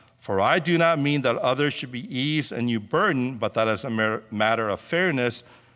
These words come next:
your abundance at the present time should supply their need, so that their abundance may supply your need, that there may be fairness. As it is written, 'Whoever gathered much had nothing left over, and whoever gathered little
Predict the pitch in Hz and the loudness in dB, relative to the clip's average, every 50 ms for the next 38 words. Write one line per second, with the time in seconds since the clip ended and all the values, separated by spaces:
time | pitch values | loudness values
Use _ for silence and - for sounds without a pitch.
0 | _ _ - 110 120 123 117 110 101 92 - 131 139 139 139 151 151 139 - 147 | _ _ -12 -6 -2 -2 -2 -2 -2 -2 0 0 0 2 0 0 -2 -2 -4 -6
1 | - - 120 - - - 135 135 123 139 139 123 - - 113 110 113 113 110 - | -4 -6 -8 -8 -2 -2 -2 -2 0 -4 -8 -8 -4 -2 0 2 2 0 -2 -6
2 | - 107 - - - - _ - 110 101 98 98 98 98 101 123 151 127 104 - | -8 -10 -10 -10 -12 -12 _ -2 0 0 2 2 0 -2 -2 -2 -2 -4 -4 -6
3 | - - - - - - _ _ _ _ - - - 143 131 135 131 113 - - | -12 -20 -20 -20 -20 -20 _ _ _ _ -10 -4 -2 0 2 2 2 2 2 2
4 | 135 147 156 151 123 110 135 123 123 123 127 120 - - 135 120 113 104 - - | 2 4 4 2 0 0 0 0 0 2 0 -2 -4 -4 -4 -4 -4 -4 -4 -6
5 | 110 95 - - 120 110 110 107 104 98 95 120 143 160 147 123 113 110 110 110 | -8 -8 -6 -2 0 2 2 2 0 -2 -2 -2 0 0 0 0 0 0 0 -2
6 | 110 - 113 107 90 92 110 107 107 110 110 107 107 107 110 101 - - - - | -2 -4 -4 -4 -2 0 0 0 2 2 0 0 0 -2 -4 -6 -6 -8 -12 -4
7 | - 127 117 113 107 95 90 82 - - - - 110 107 - 107 - - 117 113 | 0 2 2 2 2 0 -2 -6 -8 -12 -10 -4 0 0 0 0 -2 -2 -2 0
8 | 113 110 101 87 107 110 127 147 156 165 165 156 156 - - - - - _ _ | 0 0 -2 -2 -4 -2 -2 0 0 0 -2 -2 -4 -8 -20 -20 -20 -20 _ _
9 | - 117 123 123 123 117 120 110 98 120 110 110 104 104 98 101 117 143 165 170 | -8 -2 0 0 2 0 0 -2 0 2 2 2 2 0 0 2 2 2 2 0
10 | - - - - 127 123 120 120 120 117 - 123 113 110 110 113 110 - - 165 | -2 -6 -4 -2 -2 0 2 0 0 0 -2 -4 -4 0 0 -2 -2 -2 -2 -2
11 | 170 165 151 170 170 175 175 - - - - 123 113 98 113 127 127 120 117 117 | -2 0 0 0 -2 -2 -2 -6 -14 -8 -6 -6 -6 -4 -2 -2 -2 -2 -2 -4
12 | 101 95 120 110 107 110 104 98 107 117 165 170 143 127 113 110 - | -4 -2 -2 -2 0 -2 -4 -6 -4 -2 -2 0 0 0 0 -2 -4